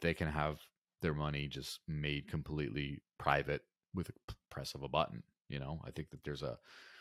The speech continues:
there's a reason why Signal is such a insanely popular app. There's a reason why, you know, Snowden's still in the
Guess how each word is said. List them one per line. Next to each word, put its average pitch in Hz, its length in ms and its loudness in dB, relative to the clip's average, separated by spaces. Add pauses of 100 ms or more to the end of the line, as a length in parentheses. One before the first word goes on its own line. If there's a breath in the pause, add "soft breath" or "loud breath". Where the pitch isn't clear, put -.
(200 loud breath)
there's - 160 -6
a 82 60 -2
reason 101 340 8
why 80 140 6
Signal 82 540 6
is 73 260 4
such - 260 2
a 73 240 0 (380)
insanely 82 460 2
popular 71 520 -2
app. - 320 -6
There's 73 300 -2
a 76 40 -4
reason 82 460 2
why, 71 460 4 (640 soft breath)
you 65 80 -4
know, 73 180 0
Snowden's 87 580 6
still 78 300 2
in 73 160 0
the 71 280 -2